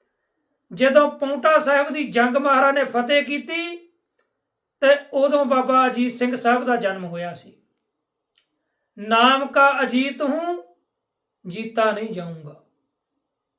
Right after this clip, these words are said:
ਹੁਣ ਇਹ ਜਿਹੜੇ ਅਜੀਤ ਹੁੰਦੇ ਨੇ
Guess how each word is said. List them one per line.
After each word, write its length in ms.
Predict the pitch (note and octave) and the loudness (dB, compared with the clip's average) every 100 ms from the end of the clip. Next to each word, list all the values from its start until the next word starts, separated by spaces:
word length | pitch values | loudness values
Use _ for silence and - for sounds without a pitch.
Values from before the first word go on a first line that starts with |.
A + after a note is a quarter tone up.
| _ _ _ _ _ _ _ _ | _ _ _ _ _ _ _ _
ਹੁਣ 160 | G3 A3 | -8 -4
ਇਹ 120 | A3+ | 0
ਜਿਹੜੇ 440 | A3+ A#3+ B3 - - B3 | 2 2 2 -4 -10 -8
ਅਜੀਤ 400 | G#3 B3 D4+ - | -2 -2 0 0
ਹੁੰਦੇ 340 | C#4+ D4 D#4+ | 0 4 4
ਨੇ 340 | E4 E4+ E4 | 4 -2 -4